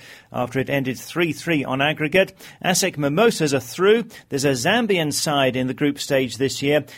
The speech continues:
as Zesco United emphatically beat Stade Malien of Mali by five goals to two. And the twenty fourteen champions Entente Setif of Algeria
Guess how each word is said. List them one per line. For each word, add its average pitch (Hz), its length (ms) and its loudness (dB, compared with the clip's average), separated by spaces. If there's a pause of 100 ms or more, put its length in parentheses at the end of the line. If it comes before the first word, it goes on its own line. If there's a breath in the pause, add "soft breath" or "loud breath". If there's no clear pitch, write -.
as 123 160 -4
Zesco 147 580 -2
United 139 520 -2
emphatically 147 760 -4
beat 131 200 -2
Stade 160 400 -4
Malien 147 560 0
of 123 240 -4
Mali 139 380 2
by 127 180 0
five 175 560 -4
goals 135 320 0
to 123 100 -8
two. 143 400 2 (420 loud breath)
And 113 160 -4
the 113 60 -4
twenty 127 240 -2
fourteen 135 440 -2
champions 135 440 -4
Entente 190 560 -2
Setif 175 640 -4
of 139 120 2
Algeria 139 680 2